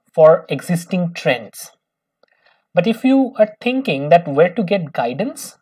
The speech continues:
let me tell you, you can get guidance from Unacademy Learning app.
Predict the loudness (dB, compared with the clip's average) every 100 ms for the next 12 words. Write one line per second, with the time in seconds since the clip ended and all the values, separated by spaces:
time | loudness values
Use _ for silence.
0 | -14 -4 0 0 0 0 0 0 -2 -2
1 | -4 -4 -6 -4 -4 -4 -4 -4 -2 -4
2 | -4 -2 -2 -2 -12 -8 -4 -4 -2 -2
3 | -2 -2 -4 -2 -2 -2 -6 -8 -10 -10
4 | -16